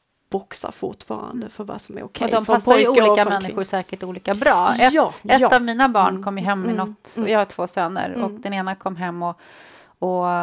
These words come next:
Speaker 2: och reflekterade kring det här med liksom att de, de tror att jag är tuff, men jag är inte det.
Speaker 1: Mm,
Speaker 2: Och
Speaker 1: mm.
Speaker 2: han kände liksom att, att det var en förväntan på att han skulle vara på ett visst sätt för att han var pojke, eller att man tolkade vissa beteenden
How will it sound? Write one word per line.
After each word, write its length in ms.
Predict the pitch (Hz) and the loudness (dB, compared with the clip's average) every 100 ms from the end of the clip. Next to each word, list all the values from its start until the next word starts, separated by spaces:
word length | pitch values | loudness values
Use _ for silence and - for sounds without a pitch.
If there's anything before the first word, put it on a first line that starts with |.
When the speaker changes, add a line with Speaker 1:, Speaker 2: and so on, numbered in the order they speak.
| 175 - _ _ _ _ | -4 -8 _ _ _ _
Speaker 2:
och 280 | - 214 208 | -6 0 2
reflekterade 840 | 208 - 220 - 302 403 359 247 | 2 0 -6 0 4 6 4 2
kring 260 | 208 - 180 | -4 -6 -4
det 60 | 170 | -4
här 200 | 165 156 | -2 -4
med 160 | 165 | -6
liksom 220 | 165 - 180 | -8 -8 -6
att 100 | 226 | -2
de, 180 | 240 | -2
de 180 | 247 254 | -2 -4
tror 480 | - 285 330 349 320 | -2 2 6 6 4
att 160 | 285 262 | 2 2
jag 100 | 254 | -2
är 40 | |
tuff, 480 | - - 392 - - | -2 0 0 0 -8
men 140 | 233 247 | 0 2
jag 120 | 262 | 4
är 380 | 240 339 392 370 | 4 6 6 4
inte 300 | 320 196 202 | 0 -2 -4
det. 220 | 175 165 | -2 0
Speaker 1:
Mm, 300 | - 247 240 330 - | 0 -2 -6 -10 -10
Speaker 2:
Och 80 | 233 | -2
Speaker 1:
mm. 100 | 220 | 0
Speaker 2:
han 160 | 233 | 0
kände 340 | - 254 214 214 | 2 0 0 -2
liksom 320 | 190 - 190 | -2 -4 -6
att, 280 | 180 - _ - _ _ _ | -6 -10 _ -20 _ _ _
att 120 | - | -2
det 80 | 214 | 0
var 120 | 208 | 2
en 60 | 208 | 2
förväntan 800 | - 208 294 370 277 202 202 190 | 0 2 2 4 0 0 -2 -2
på 160 | - 185 | -2 -2
att 100 | 180 | 0
han 120 | 185 | -4
skulle 240 | - 196 | -2 -4
vara 340 | 196 262 233 285 | 4 6 6 4
på 120 | 330 | -2
ett 100 | - | -4
visst 220 | 214 - | -6 -6
sätt 220 | - 185 | -6 -4
för 80 | - | -4
att 60 | 190 | -4
han 120 | 185 | -2
var 80 | 185 | -2
pojke, 520 | - 285 208 196 330 | 0 0 0 -4 0
eller 100 | 254 | 2
att 100 | 190 | 2
man 120 | 202 | -2
tolkade 640 | 196 302 302 214 - 285 302 | -2 0 0 -2 -2 -2 0
vissa 240 | 285 220 | -4 -4
beteenden 920 | 214 - 277 349 320 277 214 185 175 | -6 -2 2 2 2 0 0 -2 -2